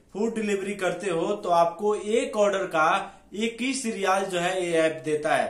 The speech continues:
अगर आपको इसका अकाउंट बनाना है तो कैसे अकाउंट बना सकते हो, बिल्कुल आसान तरीका है। चलिए मैं आपको बता देता हूँ।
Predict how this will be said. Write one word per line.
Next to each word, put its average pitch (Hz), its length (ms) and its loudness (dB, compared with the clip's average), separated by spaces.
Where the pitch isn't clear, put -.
अगर 208 280 2
आपको 196 460 0
इसका - 300 -4
अकाउंट 175 580 -2
बनाना 143 360 -2
है 147 180 0
तो 190 100 -6
कैसे 196 400 0
अकाउंट 180 360 0
बना 160 260 2
सकते - 320 -6
हो, 151 160 0
बिल्कुल 175 400 -2
आसान 180 360 4
तरीका 160 360 0
है। 165 160 4
चलिए 156 260 -2
मैं 160 120 -2
आपको 139 460 -4
बता 143 300 0
देता 127 260 -8
हूँ। 117 260 -10